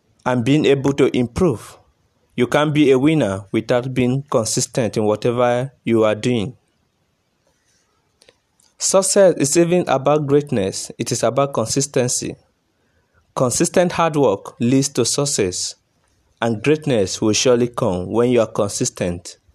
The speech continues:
We all have to start somewhere. Doing something is better than doing nothing at all. Start small so that you don't get discouraged along the way and give up. Remember, it is all about consistency.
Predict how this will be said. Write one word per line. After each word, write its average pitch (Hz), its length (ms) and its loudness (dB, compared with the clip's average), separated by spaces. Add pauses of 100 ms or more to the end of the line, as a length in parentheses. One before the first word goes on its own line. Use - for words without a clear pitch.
(800)
We 117 200 4
all 160 180 4
have 143 240 0
to 135 120 0
start 143 260 -2
somewhere. 127 580 0 (840)
Doing 190 280 2
something 156 500 0
is 113 160 0
better 135 300 0
than 120 200 0
doing 131 220 0
nothing 123 340 -2
at 113 220 -4
all. 117 400 -4 (560)
Start 185 320 0
small 117 420 0
so 147 280 0
that 120 100 0
you 117 80 2
don't 131 280 0
get 131 180 2
discouraged 117 720 0
along 117 480 0
the 110 100 2
way 107 340 2
and 107 220 -2
give 117 200 2
up. 95 280 -2 (1000)
Remember, 143 680 2
it 120 200 -4
is 117 120 -2
all 143 220 2
about 127 320 0
consistency. 113 840 -4